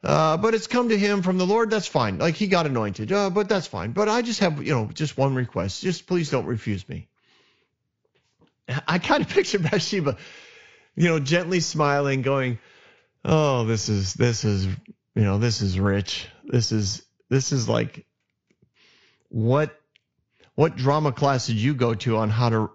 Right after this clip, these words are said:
how to write a play? Like, this is nowhere near the truth of what happened, but you go ahead with your request." "Sure, absolutely. What's your request?" "Asking Solomon to give me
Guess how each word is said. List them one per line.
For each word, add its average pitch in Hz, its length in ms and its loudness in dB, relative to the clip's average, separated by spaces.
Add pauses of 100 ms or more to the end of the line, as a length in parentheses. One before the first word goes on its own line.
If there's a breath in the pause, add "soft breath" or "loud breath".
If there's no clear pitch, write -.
how 127 160 2
to 123 80 2
write 113 200 2
a 104 40 0
play? 104 360 0
Like, 101 300 0
this 139 240 0
is 101 280 0
nowhere 165 460 2
near 208 280 2
the 180 100 0
truth 190 400 2
of 160 60 0
what 165 160 2
happened, 151 400 2
but 151 300 0
you 170 280 2
go 170 320 2
ahead 156 360 2
with 139 280 0
your 135 120 2
request." 98 480 0
"Sure, 147 300 2
absolutely. 120 680 0
What's 127 280 -2
your 123 120 2
request?" 101 480 -2 (1800 loud breath)
"Asking 226 520 0
Solomon 135 760 0 (680)
to 143 140 0
give 151 220 0
me 131 460 2